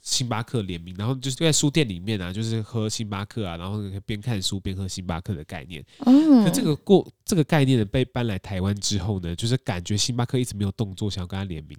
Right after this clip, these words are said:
Speaker 1: 我不知道为什么，可能是 under 统-，统一或怎么样之类的。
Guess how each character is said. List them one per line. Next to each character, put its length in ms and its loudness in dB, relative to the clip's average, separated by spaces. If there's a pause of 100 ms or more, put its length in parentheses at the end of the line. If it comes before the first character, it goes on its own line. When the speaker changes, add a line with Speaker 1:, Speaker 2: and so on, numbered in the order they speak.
(120)
Speaker 1:
我 100 -6
不 60 -8
知 80 0
道 20 6
为 100 6
什 140 0
么， 80 -4
可 100 -8
能 80 -2
是 60 -6
under 240 -2
统-， 320 -6
统 180 -8
一 120 -4
或 80 0
怎 120 -6
么 80 -10
样 120 -8
之 160 -12
类 180 -6
的。 160 -12